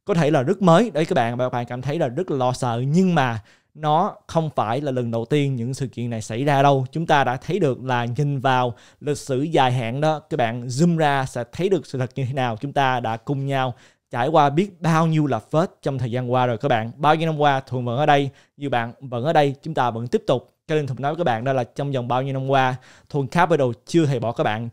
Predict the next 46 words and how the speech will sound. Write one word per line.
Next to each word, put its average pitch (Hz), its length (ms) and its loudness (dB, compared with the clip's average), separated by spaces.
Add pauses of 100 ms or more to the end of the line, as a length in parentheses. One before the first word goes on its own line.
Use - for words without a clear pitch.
chỉ 135 120 -4
có 160 100 -2
các 170 80 -2
bạn 117 260 -2
bỏ 117 160 -2
Thuận 123 200 -4
Capital 139 380 0
mà 113 100 -6
thôi. 139 260 2
Và 123 120 -2
các 147 120 0
bạn 123 180 -2
đã 120 100 -4
thấy 151 300 -2 (200)
là 135 140 0
điều 147 280 2 (280)
mà 131 280 -2
Thuận 131 200 -4
chia 151 140 0
sẻ 127 260 -2
đó 175 120 2
là 127 160 0 (160)
không 156 260 -4
hề 127 160 0
thay 143 180 -2
đổi 117 220 -2
trong 143 180 -4
vòng 123 120 -4
bao 127 120 -2
nhiêu 135 100 -4
năm 131 160 -4
qua. 127 240 4 (360)
Cái 190 180 4
mà 226 80 2
Thuận 131 220 0
quan 156 160 4
tâm 156 160 -2
nhất 208 180 0
đó 214 140 2 (480)
trong 156 160 0
cái 156 80 2
đường 127 260 2
giá 131 140 2
của 170 120 -2
B 147 160 0
T - 40 -6